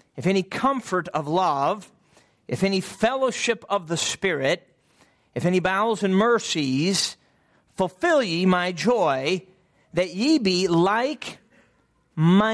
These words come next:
Now notice the word mind here. "Like-minded, having the same love, being of one accord,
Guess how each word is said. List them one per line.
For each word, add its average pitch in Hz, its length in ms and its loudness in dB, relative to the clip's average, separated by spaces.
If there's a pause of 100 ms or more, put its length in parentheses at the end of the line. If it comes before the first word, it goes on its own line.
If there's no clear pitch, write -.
(800)
Now 127 100 -2
notice 196 280 0
the 240 140 -2
word 220 220 2
mind 196 460 0
here. 139 480 0 (240)
"Like-minded, 196 880 0 (380)
having 196 280 -2
the 180 60 -2
same 285 420 0
love, 202 720 0 (320)
being 214 200 2
of 175 220 -2
one 220 200 2
accord, 214 680 0